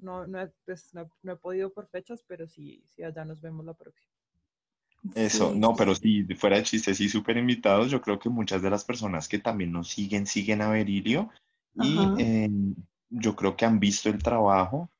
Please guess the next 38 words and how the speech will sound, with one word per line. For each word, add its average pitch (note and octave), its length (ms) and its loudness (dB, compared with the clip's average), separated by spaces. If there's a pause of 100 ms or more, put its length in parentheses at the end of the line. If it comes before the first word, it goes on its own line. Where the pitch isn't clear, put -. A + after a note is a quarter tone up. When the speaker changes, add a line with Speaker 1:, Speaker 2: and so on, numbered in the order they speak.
(200)
Speaker 2:
de G2+ 420 0
él C3+ 180 -2
y G#2 100 2
es F#2 120 -2
un F2 140 -4
trabajo F#2 320 2
excelente. F#2+ 880 -2
Él F2+ 240 -4
estuvo G#2 320 -2
en G2+ 100 0
un G2+ 160 -4
podcast, G2+ 640 -2 (460)
en G#2 160 -2
un F#2 400 0
episodio F#2+ 600 0
de, F#2 400 0
de E2+ 240 -2
creo E2+ 180 -6
que E2+ 120 -6
fue G2+ 100 -2
la E2+ 120 0
primera F2+ 340 -2
temporada. F#2 560 0 (520)
Speaker 4:
Sí. F#3+ 440 -2
Speaker 2:
Entonces, E2+ 680 -6
los G2 220 0
que G#2 100 0
no F#2 120 2
lo F2 120 4
han F2+ 80 4
escuchado, G2 640 2
pues, D#2 340 0
pueden D#2+ 220 -4
devolverse F#2 440 2
un F#2 60 -4
poquito B2 520 -2
y G2 120 0
escucharlo. D2+ 680 -4